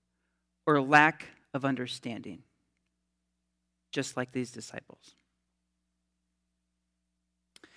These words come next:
It is so easy to project our own experience onto those of the disciples,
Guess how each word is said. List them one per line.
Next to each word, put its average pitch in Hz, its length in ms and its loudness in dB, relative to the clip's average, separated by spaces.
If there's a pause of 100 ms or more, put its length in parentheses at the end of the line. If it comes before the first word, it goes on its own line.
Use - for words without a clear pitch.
(280)
It 151 100 -2
is 143 120 0
so 165 420 2
easy 131 480 -2 (160)
to 160 100 -8
project 147 400 2
our 135 160 0
own 156 180 2
experience 135 760 -4 (180)
onto 147 460 2
those 135 320 0
of 131 100 -8
the 127 80 -6
disciples, 113 720 -8